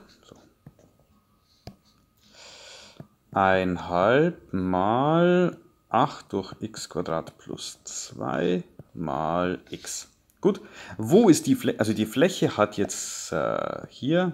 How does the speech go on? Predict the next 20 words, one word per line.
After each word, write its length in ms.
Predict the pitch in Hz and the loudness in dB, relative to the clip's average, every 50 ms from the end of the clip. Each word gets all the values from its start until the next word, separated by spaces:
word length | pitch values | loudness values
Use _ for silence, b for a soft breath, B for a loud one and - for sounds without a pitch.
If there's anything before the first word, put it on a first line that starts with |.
| - - | -6 0
das 200 | - 82 - - | 0 0 0 0
ist 140 | - - - | -6 -12 -14
die 60 | - | -12
Fläche, 380 | - - 165 185 180 - 175 165 | -4 2 2 2 2 4 0 2
die 100 | 127 101 | 2 -2
Fläche 300 | - - 90 85 - 76 | -2 -2 -2 -2 -2 -6
soll 180 | - 80 76 | -6 -4 -6
maximal 520 | 76 69 - - - 98 127 156 170 160 147 | -6 -6 -10 -6 -2 2 4 6 6 6 4
werden, 240 | 143 139 139 139 | 4 2 2 0
also 300 | - - 92 90 90 92 | 0 0 0 0 2 2
leite 240 | 82 76 73 73 - | 0 0 0 -2 -4
ich 100 | - - | -10 -14
die, 140 | - - - | -12 -10 -6
äh, 100 | - - - - - - - 110 - - | -6 -6 -8 -8 -20 -18 -16 -16 -16 -16
Fläche 340 | - - - - - - - | -12 -12 -12 -10 -6 -2 2
ab 320 | - 151 147 - - - _ | 2 2 0 -2 -16 -16 _
und 540 | - 90 90 90 90 87 87 87 90 87 85 | -4 0 0 2 2 0 0 -2 -2 -4 -6
suche 400 | - - - - 57 - - 65 | -10 -12 -12 -10 -12 -10 -10 -6
die 100 | 78 107 | -2 4
Nullstellen. 480 | 143 170 160 - - - - - - | 6 8 8 6 6 0 -12 -14 -14